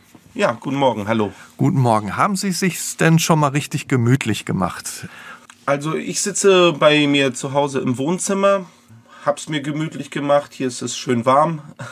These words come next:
Speaker 2: Mhm.
Speaker 1: <laughs> auch wenn das Wetter draußen ein bisschen kühler im Moment ist.
Speaker 2: Mhm. Perfekt, also Sie fühlen sich wohl, das ist ja
Speaker 1: Nein.
Speaker 2: schon mal gut,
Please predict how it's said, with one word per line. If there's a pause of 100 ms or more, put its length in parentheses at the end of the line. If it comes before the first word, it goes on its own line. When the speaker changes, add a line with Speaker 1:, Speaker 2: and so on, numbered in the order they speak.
(120)
Speaker 2:
Mhm.
Speaker 1:
<laughs>
auch
wenn
das
Wetter
draußen
ein
bisschen
kühler
im
Moment
ist.
Speaker 2:
Mhm. (300)
Perfekt,
also
Sie
fühlen
sich
wohl,
das
ist
ja
Speaker 1:
Nein.
Speaker 2:
schon
mal
gut,